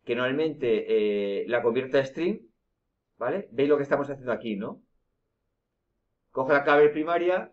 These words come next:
la reconvierto a tipo string para de-, tenerla plana, porque si no te pone una clave primaria compuesta, ¿vale? Tengo el nombre, que cojo el nombre, tengo el valor, cojo el valor. A veces lo cojo directamente, si veo que es convertible, y si este campo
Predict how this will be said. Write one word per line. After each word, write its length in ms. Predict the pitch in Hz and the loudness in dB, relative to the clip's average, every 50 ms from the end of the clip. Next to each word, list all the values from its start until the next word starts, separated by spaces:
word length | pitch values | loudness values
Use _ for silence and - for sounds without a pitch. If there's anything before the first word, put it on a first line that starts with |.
| _ | _
la 320 | - 123 123 127 135 131 127 | -14 -10 -4 -2 -2 0 0
reconvierto 840 | 123 123 110 120 117 117 123 143 156 156 151 160 156 156 156 - - | -2 -2 0 0 -2 2 4 4 4 4 4 4 4 4 4 0 -4
a 140 | 147 147 - | -6 -4 -2
tipo 240 | 147 143 143 151 147 | -4 2 4 4 4
string 420 | - - 170 175 180 196 - - _ _ | 4 -2 -4 -4 -4 -4 -6 -12 _ _
para 200 | - 117 117 117 | -2 0 2 2
de-, 260 | 113 117 120 113 - - - | 4 2 0 0 -2 -6 -6
tenerla 440 | 120 113 120 131 135 139 147 139 - | -4 -2 -2 -2 0 0 0 0 0
plana, 400 | 127 117 107 98 90 82 - _ _ _ | -2 -2 -2 -2 -6 -12 -16 _ _ _
porque 180 | _ 104 98 104 | _ -14 -14 -12
si 100 | - 117 | -10 -8
no 100 | 123 127 | -6 -4
te 100 | 127 139 | -4 -4
pone 380 | - 139 139 139 139 143 143 135 | 0 0 0 0 2 0 -2 -2
una 180 | 131 127 120 | -2 -4 -4
clave 140 | 117 123 120 | -4 -4 -4
primaria 320 | 110 123 123 127 131 131 | -6 -8 -8 -8 -8 -6
compuesta, 480 | 127 117 98 92 104 98 95 - _ - _ _ _ _ _ _ _ _ _ _ _ _ _ _ _ | -6 -6 -6 -6 -8 -10 -10 -12 _ -20 _ _ _ _ _ _ _ _ _ _ _ _ _ _ _
¿vale? 280 | - 110 123 147 180 196 - _ _ _ _ _ _ _ _ _ _ _ _ _ | -8 -6 -6 -6 -6 -10 -14 _ _ _ _ _ _ _ _ _ _ _ _ _
Tengo 200 | - 131 131 147 | -4 0 2 4
el 120 | 147 143 151 | 4 6 6
nombre, 400 | 165 180 180 156 127 113 101 95 | 4 4 4 4 2 0 0 0
que 80 | 107 | -2
cojo 180 | 110 117 117 135 | -2 0 0 0
el 80 | 131 | 0
nombre, 260 | 151 180 208 214 208 160 | 2 2 2 2 2 2
tengo 140 | 147 139 | 2 2
el 60 | 135 143 | 4 4
valor, 200 | 147 170 185 156 | 4 4 4 2
cojo 200 | 156 143 - 127 | 0 0 0 0
el 60 | 117 | 0
valor. 320 | 110 101 101 98 92 95 - | 0 2 0 -2 -2 -2 0
A 100 | 117 123 | 4 6
veces 300 | 135 165 170 - 147 123 | 8 8 6 6 2 0
lo 100 | 117 104 | 2 0
cojo 200 | 131 127 135 135 | 0 -2 2 4
directamente, 880 | 139 143 147 147 - 165 156 160 185 190 190 190 202 214 226 233 - - | 6 6 6 6 6 4 4 4 2 -2 0 2 2 2 2 2 -2 -10
si 160 | - - 117 | -10 -6 -4
veo 160 | 123 131 131 | -2 -2 0
que 80 | 135 135 | -2 -2
es 80 | 135 | 2
convertible, 800 | - 147 139 143 143 135 - - 175 175 180 185 202 214 - - - | 2 2 4 4 2 2 2 2 0 2 2 2 0 0 -2 -4 -10
y 120 | 113 120 | -16 -16
si 120 | - - 139 | -8 -8 -8
este 220 | 139 - 147 139 | -4 -2 -2 0
campo 500 | - 165 170 165 - - 110 - - - | 2 2 2 2 0 -2 -2 -2 -2 -8